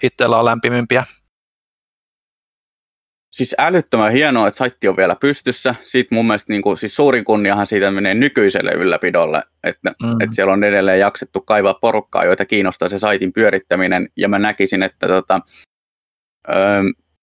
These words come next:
Speaker 2: vielä tänäkin päivänä tai jopa entistä enemmän tänäkin päivänä, niin tämmöiselle tota harrastajilta harrastajille foorumille on niinku paikkansa. Et totta kai siis Konsolifinis näkyy se, että se on perustettu siihen aikaan, kun perustettiin verkkosivuja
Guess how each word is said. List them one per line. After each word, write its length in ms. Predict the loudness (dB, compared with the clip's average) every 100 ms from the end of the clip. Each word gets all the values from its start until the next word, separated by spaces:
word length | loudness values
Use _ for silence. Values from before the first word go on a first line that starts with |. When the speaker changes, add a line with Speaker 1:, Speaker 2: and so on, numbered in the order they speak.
| _ _ -8 0
Speaker 2:
vielä 360 | 4 4 2
tänäkin 500 | 0 -2 -2 -2 -2
päivänä 540 | 0 0 2 2 0 -4 -2
tai 260 | 0 0 -2 _ _ -6
jopa 300 | -2 0 0
entistä 380 | 0 -2 -2 0
enemmän 280 | 0 0
tänäkin 320 | 0 0 -2 -2
päivänä, 380 | 0 0 0 -2
niin 240 | -4 -4
tämmöiselle 360 | -4 -2 -2 -4
tota 260 | -4 -2 0
harrastajilta 640 | 0 -2 -2 0 0 0
harrastajille 600 | 0 0 -2 -2 -2 -2 -4 _ _
foorumille 460 | 0 0 0 -2 -2
on 140 | -2
niinku 200 | -4 -6
paikkansa. 640 | -4 0 0 -2 -4 -4 -6 -8 -20 -20 -6
Et 140 | -4 0
totta 260 | -2 0
kai 200 | 0 0
siis 340 | 2 0 0 -8 _ _ _ _
Konsolifinis 640 | 0 2 2 0 0 -2 -2
näkyy 280 | 0 0
se, 160 | 2 2
että 80 | 0
se 60 |
on 80 | 0
perustettu 380 | 0 -2 -6 -6
siihen 280 | -2 0 0
aikaan, 320 | 0 -2 -2
kun 200 | -2 -2
perustettiin 540 | -2 -2 -4 -4 -4
verkkosivuja 760 | -2 -2 -2 -4 -2 2 2